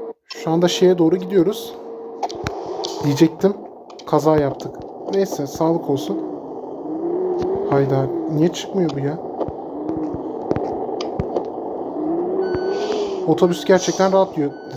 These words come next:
Rahat olacak tabii. Şimdi bu otobüse şey de aldım arkadaşlar. Multimedya ve Wi-Fi aldım. Yani şimdi hatta açalım sizinle beraber. Fenalık geldi, klimayı açar mısın?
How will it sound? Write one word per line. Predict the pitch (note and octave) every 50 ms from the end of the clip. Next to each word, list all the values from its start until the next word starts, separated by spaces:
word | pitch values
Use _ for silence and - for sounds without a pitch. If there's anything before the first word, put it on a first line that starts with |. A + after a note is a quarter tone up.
| C3+ C3+ C3+
Rahat | C#3+ D3 E3 F3 -
olacak | F#3 E3+ D3+ D3 C#3+ C#3 -
tabii. | - C#3+ C3 C3+ C3 - - - - - - - - - - - - -
Şimdi | - - F3 F3+ F#3+ F#3
bu | G3 G3+
otobüse | G3 - G#3+ G#3 - - A#3+ A3+
şey | - - A3+ A3+ G#3
de | G#3+
aldım | F#3 E3 D#3 D3+
arkadaşlar. | D3+ D3 - D#3 D3+ D3+ D3+ - - F3 E3+
Multimedya | F3 E3+ E3 - - G3 F#3+ F#3 F3 F#3 F#3+ F3+ F#3
ve | G3 G3 F#3+ - - - - - - - - - - -
Wi-Fi | - E3 E3+ F#3 G3 F#3 - - E3+ C#3+
aldım. | C#3 C3+ C3+ E3 G3 A3 - - - - - - - -
Yani | D3+ D3+ D#3 D#3 E3 E3+ E3
şimdi | - - F3+ F3
hatta | F3 F3 F3 - F#3
açalım | F3+ F3+ - G3+ F#3 F#3+ F#3
sizinle | - - D#3+ D3 D3+ D#3 D3 C#3
beraber. | D3 C#3+ C#3+ C#3+ D#3+ E3+ E3 D#3+ D#3+
Fenalık | D#3 - D#3 D#3 E3 E3 E3 E3
geldi, | - E3 D#3 D#3+ D#3
klimayı | - E3 D3+ D3+ D#3 D#3+ E3+
açar | E3+ E3+ - F3+
mısın? | E3+ D#3+ C3+ - - C#3+